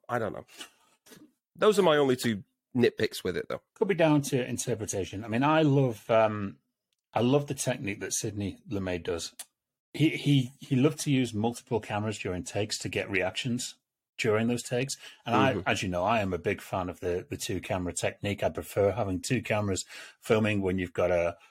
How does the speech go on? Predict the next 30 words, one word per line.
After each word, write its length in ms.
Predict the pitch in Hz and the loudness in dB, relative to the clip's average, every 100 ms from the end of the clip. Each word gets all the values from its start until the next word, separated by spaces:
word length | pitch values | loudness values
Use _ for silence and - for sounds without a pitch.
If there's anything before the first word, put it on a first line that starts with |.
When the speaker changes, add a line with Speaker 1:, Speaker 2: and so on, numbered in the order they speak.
| _ | _
Speaker 2:
a 100 | - | -6
two 240 | 139 - 101 | -2 -2 -2
shot 260 | - 117 | 0 -2
of 100 | - | -2
people. 340 | - 104 120 - _ _ _ _ _ _ _ _ - | -2 0 0 -2 _ _ _ _ _ _ _ _ -4
Speaker 1:
It's 140 | 104 | 0
better 320 | - 104 92 | 4 4 4
if 180 | 95 - | 2 -2
you're 140 | 92 | -4
a 20 | 87 | -2
performer 480 | 90 - 95 92 | -4 -2 0 0
as 140 | 82 87 | -2 -4
well. 180 | 85 - _ | -8 -10 _
Speaker 2:
You 60 | - | 0
know, 200 | 120 - - _ _ | 0 0 -6 _ _
the, 180 | - 170 - | 0 0 0
the 80 | 147 | -4
strange 320 | - 208 160 | -2 -2 -2
thing 140 | 180 | 0
is, 220 | 165 135 | 0 -2
with 200 | 135 123 | -4 -4
this 100 | 165 | -4
being 500 | - 165 151 135 127 117 - | -2 0 2 4 2 -2 -8
Sidney 300 | - 143 135 | -6 -2 0
Lumet's 300 | 117 107 98 | 0 -2 -4
final 260 | - 120 | -4 -2
film, 300 | 101 165 123 | -2 -2 -2
this 220 | 98 139 - | -2 -4 -2
is 200 | 113 - | -4 -4
the 260 | 117 120 | -4 -6